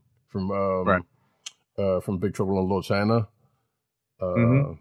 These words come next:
Speaker 1: and, and it still kind of feels that way to me. So, you know, as potentially prob-, problematic as that movie kind of might still be at this point, I don't know, but I still love that movie.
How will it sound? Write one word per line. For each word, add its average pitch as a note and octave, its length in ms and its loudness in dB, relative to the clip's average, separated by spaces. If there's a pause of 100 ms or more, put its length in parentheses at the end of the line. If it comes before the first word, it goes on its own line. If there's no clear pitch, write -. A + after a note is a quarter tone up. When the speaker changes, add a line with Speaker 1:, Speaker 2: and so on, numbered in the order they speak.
(580)
Speaker 1:
and, F#2 280 -4
and G2 320 -4
it F#2+ 80 -4
still A2 220 0
kind G2 180 0
of F2+ 180 -2 (300)
feels G#2 220 2
that F#2+ 180 -2
way E2 140 -6
to - 140 -10
me. F2+ 180 -6
So, E2+ 380 -8
you F#2+ 80 -6
know, E2 200 -10 (1200)
as A2 180 -2 (720)
potentially B2 320 -2
prob-, G#2 420 -2
problematic G2 540 -2
as F#2 160 -4
that G2+ 100 -4
movie G2 220 -6
kind F#2+ 300 -6
of F2+ 80 -2
might F2+ 260 -4
still F#2 240 -4
be F2+ 240 -4
at E2+ 80 -4
this F#2 160 -8
point, F2+ 320 0
I F2+ 80 -4
don't E2+ 240 -4
know, F#2 400 0
but F2 160 2
I - 80 2
still F2 200 -4
love D#2 100 -4
that D2 100 -6
movie. D2+ 320 -6